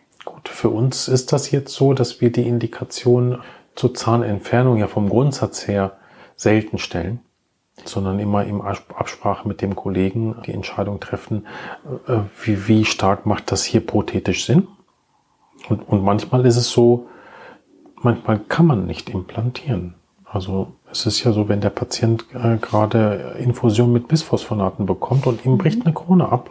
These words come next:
Speaker 1: unter Gingiva-Niveau, ja, dann ist ja klar, also mö-, möchte man das riskieren, dass er eine Kiefernekrose bekommt, dass er einen wochenlangen Krankenhausaufenthalt hat, vielleicht, wenn's, äh, dumm kommt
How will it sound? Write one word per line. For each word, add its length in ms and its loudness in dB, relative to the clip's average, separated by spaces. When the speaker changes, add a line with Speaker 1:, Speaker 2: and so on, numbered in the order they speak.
Speaker 1:
unter 240 2
Gingiva-Niveau, 840 2
ja, 140 2
dann 340 0
ist 220 0
ja 100 2
klar, 420 2
also 380 -2
mö-, 180 4
möchte 340 2
man 180 4
das 220 2
riskieren, 400 2
dass 140 2
er 80 0
eine 200 0
Kiefernekrose 800 0
bekommt, 520 -2
dass 220 -2
er 360 0
einen 100 4
wochenlangen 460 2
Krankenhausaufenthalt 1040 -2
hat, 120 0
vielleicht, 560 -4
wenn's, 440 -2
äh, 200 -4
dumm 240 4
kommt 440 0